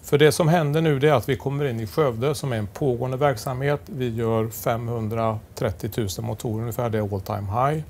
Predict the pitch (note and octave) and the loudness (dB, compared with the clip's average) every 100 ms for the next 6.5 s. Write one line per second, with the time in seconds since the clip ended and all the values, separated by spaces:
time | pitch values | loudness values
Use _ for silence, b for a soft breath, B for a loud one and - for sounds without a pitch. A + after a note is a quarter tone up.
0 | B B B B B B - - - - | B B B B B B -20 -20 -20 -20
1 | - - - - - - - - B2+ C#3 | -20 -20 -20 -20 -20 -18 -16 -4 2 2
2 | B2+ A#2+ C3 C3+ A2+ - A#2+ - B2+ G#2+ | 2 -4 -6 -6 -8 -8 -10 -8 -10 -10
3 | C#3+ A#2+ G2 A#2+ A2 C3 C3+ - - - | -8 -8 -8 -10 -8 -8 -12 -14 -20 -20
4 | - - - - - - - - - - | -20 -20 -20 -20 -20 -20 -20 -20 -20 -20
5 | - - - B B B B D#3+ D#3 F3 | -20 -20 -20 B B B B 0 2 6
6 | F3 E3+ - D3+ | 6 4 6 4